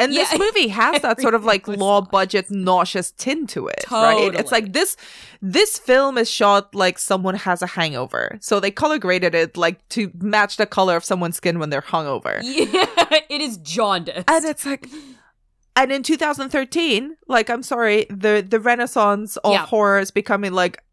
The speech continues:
Speaker 1: an, an art, an, an, what am I, what's the word I'm looking for? Like, the moment of horror becoming respectable
Speaker 2: Yeah,
Speaker 1: and becoming,
Speaker 2: you have The
Speaker 1: quote unquote,
Speaker 2: Conjuring coming out this
Speaker 1: feministy.
Speaker 2: year.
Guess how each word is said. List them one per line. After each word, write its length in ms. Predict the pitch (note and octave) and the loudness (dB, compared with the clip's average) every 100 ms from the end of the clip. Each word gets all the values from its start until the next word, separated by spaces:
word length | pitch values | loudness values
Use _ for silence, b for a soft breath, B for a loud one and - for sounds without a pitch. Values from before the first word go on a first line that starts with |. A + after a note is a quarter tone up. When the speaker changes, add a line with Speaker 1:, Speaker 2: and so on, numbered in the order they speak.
| _ _ _ G#3 | _ _ _ 0
Speaker 1:
an, 260 | G3 G3 - | 0 0 0
an 200 | G#3+ G3+ - | 0 0 -2
art, 320 | G#3 G3 F#3+ _ _ _ - | 2 2 0 _ _ _ -4
an, 320 | F3+ F3+ F3 | -4 -6 -6
an, 340 | F#3 F3+ E3 - F3 E3 | -4 -4 -6 -16 -20 -8
what 140 | F#3 | -6
am 60 | F3 | -4
I, 100 | E3 | -6
what's 280 | F3 F#3+ G#3+ | -4 -4 -2
the 60 | F#3+ | -4
word 160 | F3+ | -2
I'm 120 | E3 | -4
looking 200 | E3 F3 | -6 -10
for? 200 | E3+ D#3+ | -4 -2
Like, 180 | D#3+ D3 - B B B B G3+ | -2 -4 -6 B B B B -6
the 180 | F#3 G#3 | 0 0
moment 440 | G#3+ A3+ A3+ A3+ | 2 2 2 2
of 280 | G#3 G#3 - _ - | 2 0 -8 _ -2
horror 280 | A3 G#3 | 2 2
becoming 400 | G3+ - G#3+ G3+ | 2 -2 -2 -2
respectable 920 | F#3 F3+ - G3 - G3 D#3+ D2+ F3 A#3 B B3+ | -2 -4 0 -2 -2 -10 -8 -6 -6 -8 B -4
Speaker 2:
Yeah, 240 | F#4+ - | 2 2
Speaker 1:
and 100 | A3 | 2
becoming, 600 | G3 A#3+ F#3 D#4+ F#3 E3+ | -2 0 2 2 2 -2
Speaker 2:
you 20 | |
have 80 | E3 | -6
The 60 | D#4 | 0
Speaker 1:
quote 180 | A3+ G3+ | 2 2
unquote, 280 | G3+ G3+ | 2 0
Speaker 2:
Conjuring 140 | G3 F#3+ | 0 2
coming 280 | A3 G#3+ E3+ | 2 2 -2
out 200 | E3 D#3 | -4 -4
this 220 | D#3+ D3+ | -2 -2
Speaker 1:
feministy. 40 | F3+ | -4
Speaker 2:
year. 280 | B2 - | -10 -18